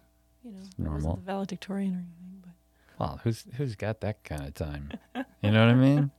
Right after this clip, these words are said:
Speaker 1: <laughs> Julie Chang does.
Speaker 2: Ugh,
Speaker 1: She was
Speaker 2: yeah.
Speaker 1: our valedictorian.
Speaker 2: Raj Gandhi. He was a friend of mine. But I, I took a weird sort of pride in being, like, top ten percent of my class, despite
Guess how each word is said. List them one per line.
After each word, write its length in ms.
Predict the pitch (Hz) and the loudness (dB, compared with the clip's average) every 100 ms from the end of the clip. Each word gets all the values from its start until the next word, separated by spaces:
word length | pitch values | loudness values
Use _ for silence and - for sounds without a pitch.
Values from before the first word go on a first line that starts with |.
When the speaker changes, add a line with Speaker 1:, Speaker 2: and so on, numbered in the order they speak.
| _ _ - - - | _ _ -20 -18 -16
Speaker 1:
<laughs> 560 | - - - - - | -16 -16 -18 -20 -8
Julie 240 | 202 277 294 | 2 4 4
Chang 460 | - 320 330 220 175 | 6 8 8 4 4
does. 560 | 175 190 226 220 - | 4 4 2 0 -4
Speaker 2:
Ugh, 360 | 101 120 127 104 - - - | 6 8 8 6 0 -14 -8
Speaker 1:
She 100 | - | 0
was 160 | 214 220 | 2 2
Speaker 2:
yeah. 60 | |
Speaker 1:
our 60 | 214 | 2
valedictorian. 840 | 196 185 185 185 190 196 202 202 196 | 0 0 -2 -6 -6 -4 -2 -4 -2
Speaker 2:
Raj 340 | 92 101 98 | 2 4 2
Gandhi. 420 | 104 104 107 95 87 _ | 2 2 2 0 -2 _
He 80 | 101 | -4
was 100 | 92 | -2
a 40 | |
friend 160 | 95 98 | -2 0
of 80 | 92 | 0
mine. 280 | 87 82 - _ _ _ _ _ - - - - - _ _ _ _ _ _ _ _ _ - | -2 -4 -8 _ _ _ _ _ -20 -20 -20 -20 -20 _ _ _ _ _ _ _ _ _ -8
But 220 | - 113 | -6 2
I, 380 | 127 139 98 160 | 2 4 6 6
I 40 | |
took 200 | 165 185 | 6 6
a 100 | 147 | 6
weird 400 | 98 104 110 104 | 6 4 4 2
sort 200 | - 113 | 2 2
of 80 | 92 | 2
pride 400 | 107 95 101 107 | 2 4 4 4
in 160 | 104 92 | 2 2
being, 180 | 90 | 2
like, 220 | 90 82 80 | 2 2 -2
top 260 | - 87 82 | -2 -2 0
ten 220 | 95 87 | -2 -2
percent 220 | 85 92 | 0 0
of 40 | 90 | 2
my 140 | 82 | 0
class, 420 | - 87 85 82 | 0 0 0 -2
despite 640 | - 95 - - 78 82 | -6 -8 -8 -6 -6 -6